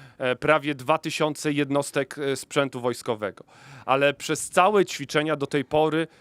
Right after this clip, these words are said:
było zaangażowanych około sześćdziesiąt tysięcy żołnierzy. E, żelazna dywizja, która sprawdza swoją,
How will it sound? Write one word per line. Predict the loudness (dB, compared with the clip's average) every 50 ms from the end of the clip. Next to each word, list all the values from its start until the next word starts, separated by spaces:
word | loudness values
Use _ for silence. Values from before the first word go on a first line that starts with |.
| _ _ _ _ _ _ _ -20
było | -12 -4 0 2 2 4 4 2
zaangażowanych | 2 2 2 0 2 2 2 2 2 0 0 2 2 2 2 0 -4 -4 -6 -8
około | -2 2 4 4 4 4 2 0
sześćdziesiąt | 0 0 0 0 -2 -2 -2 -4 -2 -2 -2 -4 -6 -8 -8
tysięcy | -8 -8 -4 -2 -2 -2 -2 -4 -6 -6 -6 -6 -8 _ _ -8
żołnierzy. | -2 2 2 2 2 0 -2 -2 -4 -6 -10 -18 _ _ _ -20 -20 -20 -20 -20 -20 -20 _ -6
E, | -2 0 0 2 0 0
żelazna | 2 4 6 6 6 6 4 4 2 0 2
dywizja, | 2 0 -2 -2 -2 -4 -4 -2 0 0 0 2 0 -2 -4 -8
która | -8 -4 0 2 4 4 4 2 0
sprawdza | -2 -6 -2 2 4 4 4 4 2 2 0 0 0
swoją, | -2 -4 -2 0 0 2 2 2 0 -2